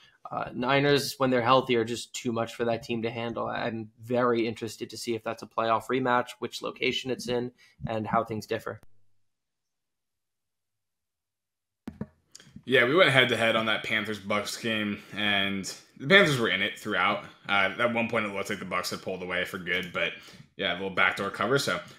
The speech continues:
Speaker 2: love to see that. And, of course, uh, the Niners-Eagles game. My most confident play of the week, my,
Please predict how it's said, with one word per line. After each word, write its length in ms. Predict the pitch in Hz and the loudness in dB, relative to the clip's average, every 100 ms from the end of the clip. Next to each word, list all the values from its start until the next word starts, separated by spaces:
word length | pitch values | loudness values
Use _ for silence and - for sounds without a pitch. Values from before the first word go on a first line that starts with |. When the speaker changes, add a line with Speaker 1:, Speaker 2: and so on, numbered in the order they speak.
| _ | _
Speaker 2:
love 300 | 110 107 95 | -2 0 -2
to 100 | - | -4
see 440 | 98 - 104 98 - | -4 0 -2 -2 -8
that. 440 | 107 117 117 110 110 | -2 4 4 2 0
And, 180 | 98 | -4
of 160 | 95 107 | -6 -8
course, 520 | - 123 113 - - | -2 0 2 0 0
uh, 200 | 107 104 | 0 0
the 100 | 101 | 0
Niners-Eagles 760 | 107 101 101 98 85 92 92 90 | 0 0 -2 -4 -6 -8 -8 -8
game. 340 | 101 95 90 90 - - _ - | -4 -2 -4 -6 -16 -20 _ 6
My 120 | 156 | 8
most 220 | 160 147 | 8 6
confident 420 | 143 131 131 123 | 6 4 4 -2
play 160 | 113 123 | 0 0
of 80 | 110 | 2
the 60 | |
week, 400 | 101 139 180 - - | 2 2 2 -2 -12
my, 200 | 113 110 | -2 0